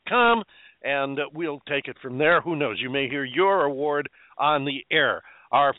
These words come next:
first The David Bowers Award of the day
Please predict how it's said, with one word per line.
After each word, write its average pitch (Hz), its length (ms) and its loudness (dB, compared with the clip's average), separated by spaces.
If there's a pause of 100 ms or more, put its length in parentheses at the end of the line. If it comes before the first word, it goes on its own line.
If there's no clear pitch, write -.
(140)
first 233 440 0 (1200)
The 190 320 2
David 156 300 0
Bowers 143 360 2
Award 143 440 0 (560)
of 127 140 -6
the 135 100 -6
day 165 400 2